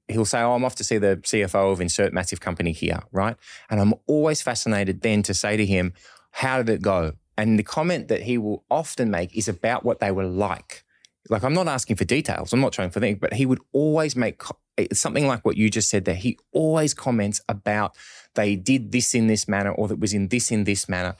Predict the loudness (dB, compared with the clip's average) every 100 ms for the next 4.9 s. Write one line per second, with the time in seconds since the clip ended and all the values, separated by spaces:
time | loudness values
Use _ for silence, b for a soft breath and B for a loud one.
0 | B B -2 0 2 2 2 -2 -4 -2
1 | 0 0 0 0 0 0 0 -2 0 -2
2 | 0 0 2 2 0 0 -2 0 0 0
3 | -2 0 2 0 0 -4 -6 -2 0 0
4 | 0 0 2 0 0 2 2 2 -2